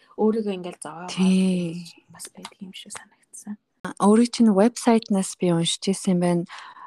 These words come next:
Speaker 2: А, төрснийхаа дараа бас айгүй, ам, одоо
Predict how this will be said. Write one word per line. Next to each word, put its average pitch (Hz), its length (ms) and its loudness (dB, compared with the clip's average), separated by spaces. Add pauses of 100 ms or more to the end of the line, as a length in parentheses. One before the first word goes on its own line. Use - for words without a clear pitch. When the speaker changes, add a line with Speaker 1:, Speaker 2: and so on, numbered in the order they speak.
(140)
Speaker 2:
А, 170 400 -4 (160)
төрснийхаа 214 560 4
дараа 175 420 0 (380)
бас - 320 -6
айгүй, 170 460 -4 (100)
ам, 165 640 -8
одоо 165 320 -8